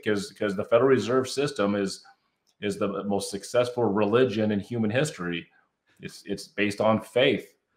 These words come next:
and it's, look how big it is. It's, it's, these numbers, Joe, are, are just, it's just made up nonsense, and people just keep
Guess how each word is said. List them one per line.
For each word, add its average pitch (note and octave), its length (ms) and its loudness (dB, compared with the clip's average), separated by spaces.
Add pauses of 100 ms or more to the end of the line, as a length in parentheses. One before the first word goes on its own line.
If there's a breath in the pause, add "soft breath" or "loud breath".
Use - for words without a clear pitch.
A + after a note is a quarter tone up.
and F#2+ 100 0
it's, - 300 -2
look G#2+ 160 0
how B2+ 140 4
big A2+ 400 2
it F#2+ 80 2
is. F2 160 -2
It's, - 200 -8
it's, - 340 -8 (180)
these A2+ 160 0
numbers, A2+ 420 4
Joe, G2+ 140 0
are, F#2+ 180 0
are F#2+ 300 -4
just, A#2+ 260 0 (600)
it's G2 120 -6
just C3 220 -4
made G#2+ 320 2
up G#2 160 4
nonsense, G2 800 0
and G2 160 -4
people A2+ 320 -2
just A#2 280 -6
keep A2+ 300 -6